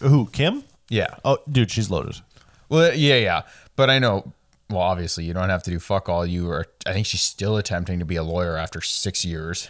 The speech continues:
Speaker 1: Good for her. <laughs> I mean, what did she do with her life? She, uh, she had a famous father turned mother.
Speaker 2: She was in a film.
Speaker 1: Yeah. Well, yeah. With Ray J.
Speaker 2: <laughs>
Speaker 1: She was in a film. If that's,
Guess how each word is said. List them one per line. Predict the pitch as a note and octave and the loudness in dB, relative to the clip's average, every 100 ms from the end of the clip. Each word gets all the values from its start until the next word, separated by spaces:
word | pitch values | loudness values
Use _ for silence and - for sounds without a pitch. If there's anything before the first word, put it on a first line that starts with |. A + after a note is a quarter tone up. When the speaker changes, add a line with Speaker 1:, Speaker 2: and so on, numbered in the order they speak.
| - | -10
Speaker 1:
Good | F#3+ | -10
for | - F2+ | -8 -6
her. | F#2+ F2 - - | -4 -6 -8 -14
<laughs> | - - - - - | -12 -16 -20 -20 -12
I | - | -2
mean, | E3 | 0
what | D#3+ G#3 | 0 0
did | A#3+ | -2
she | - D3 | -4 -2
do | B2+ | 0
with | B2 | 0
her | G#2+ G2 | 0 -2
life? | F2 F2 | -2 -6
She, | - A#2 A2+ | -6 0 2
uh, | G#2 G2+ - | 2 2 -2
she | - | -4
had | A2+ | -2
a | A2+ | -2
famous | - G#2+ D3 - - _ _ | -2 -2 0 -4 -8 _ _
father | - - - B2 A2 A2+ A2 | -20 -20 -6 2 4 4 2
turned | A#2+ A#2+ A2 | 2 2 2
mother. | G2+ F#2 B2+ _ _ _ _ _ _ - | 0 2 0 _ _ _ _ _ _ -12
Speaker 2:
She | - | -4
was | F#2 G2 | -2 0
in | |
a | A2 | 0
film. | - F#2+ F2+ - - _ _ _ _ _ _ _ - | 0 0 0 -4 -16 _ _ _ _ _ _ _ -4
Speaker 1:
Yeah. | A2+ C3+ - - - | 2 4 2 -4 -6
Well, | F2 | -2
yeah. | B2 C#3 C3+ - - - - - | 2 4 4 2 -8 -8 -8 -4
With | A2+ G#2+ | 0 0
Ray | B2 C3 | 2 2
J. | A#2 B2+ - - | 4 2 2 -2
Speaker 2:
<laughs> | C#3+ D3+ | 0 4
Speaker 1:
She | C3+ | 6
was | D#3 D3+ | 6 8
in | |
a | E3+ | 6
film. | D3 G#3+ G3+ G3+ - - | 6 8 8 6 0 -4
If | G#3 D#3 - D3+ C#3 | -2 -2 0 0 4
that's, | D3+ E3+ | 4 4